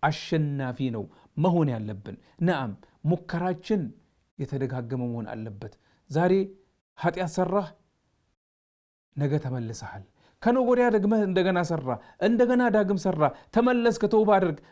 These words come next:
እንደገና ሰራ፣ ተመለስ፣ ተውባ አድርግ፣ እንደገና ሰራ፣ ተመለስ፣ ተውባ አደረግክ። ቢኢዝኒላሂ ተዓላ በእውነት የከነከነ ከሆነ፣ በእውነት ወደ አላህ የተመለስክ ከሆነ፣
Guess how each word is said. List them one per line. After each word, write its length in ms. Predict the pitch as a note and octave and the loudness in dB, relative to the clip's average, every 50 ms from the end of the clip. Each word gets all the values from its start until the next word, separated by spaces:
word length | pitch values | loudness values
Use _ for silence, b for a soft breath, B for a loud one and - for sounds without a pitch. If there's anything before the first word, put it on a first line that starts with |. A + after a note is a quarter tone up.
| b - | b 0
እንደገና 360 | G3+ A3 G#3+ A#3+ B3 A#3+ A#3 A#3 | 2 4 4 4 2 2 2 2
ሰራ፣ 240 | G#3 G#3+ G#3+ F#3+ E3+ E3 C#3+ B B B B | 2 2 0 2 2 2 0 B B B B
ተመለስ፣ 380 | - G#3 A#3 B3+ B3 B3 A#3 A#3 | 0 2 2 4 4 2 2 2
ተውባ 200 | - A3 G#3+ G#3 G3 | 4 4 4 6 6
አድርግ፣ 240 | F#3 E3 D3 C3 - B B B | 4 4 2 -2 -4 B B B
እንደገና 360 | - G3 G#3+ A3+ A3+ B3 A#3+ A#3+ A3 | 0 2 2 4 4 4 2 2 2
ሰራ፣ 220 | A3 A3 G3 F3+ F3 D3 B B B B | 2 2 2 4 2 2 B B B B
ተመለስ፣ 360 | - G3 A3 A#3+ A#3+ A#3 G#3 - | 0 2 2 4 4 2 2 2
ተውባ 180 | G#3+ G#3+ G#3+ G3+ | 2 2 4 2
አደረግክ። 420 | G3+ G#3 A3+ A3+ A#3 A#3+ A#3 - - - _ _ - | 2 2 2 2 0 0 -2 -2 -10 -20 _ _ -8
ቢኢዝኒላሂ 720 | - A3 - D4 D4 A3 G3+ G#3 G#3+ F#3+ F3 F3 E3+ D#3 D#3 D#3+ | -8 -4 -2 0 0 2 2 2 2 2 2 2 2 2 2 0
ተዓላ 380 | D#3+ E3 - - E3 D#3+ D3+ D3 B2+ A#2+ B B B - | 0 0 0 2 2 2 2 2 0 -2 B B B -2
በእውነት 540 | C#3+ G#3 - - D#4+ D#4 C4+ A#3+ A3 E3+ - F3+ | 0 0 2 2 2 2 2 2 0 -2 -2 0
የከነከነ 600 | F3+ F#3 - F#3+ F3+ F3 D#3+ E3 - E3 D3 C#3 C3+ | 0 0 2 2 0 0 -2 -2 -2 -2 -2 -2 -2
ከሆነ፣ 260 | C#3 - C#3 B2+ A#2+ A2+ G#2+ B B B B | -2 -2 -4 -4 -4 -6 -8 B B B B
በእውነት 400 | C#3 F#3+ - D4 D4 C4+ A#3+ F#3 | -2 -2 0 2 2 2 2 2
ወደ 160 | G#3 G#3 G3+ F#3+ | 2 2 2 2
አላህ 300 | - F#3 F#3+ G3 F#3+ F3 | 0 0 0 2 2 2
የተመለስክ 640 | F3 F3 F#3 F3+ F3+ F3 E3+ E3 F3 E3 - - - | 2 0 0 -2 -2 -2 -2 -2 -4 -4 -4 -8 -12
ከሆነ፣ 300 | D3+ - D#3+ D3 C#3+ C3+ | -8 -4 -2 -2 0 -2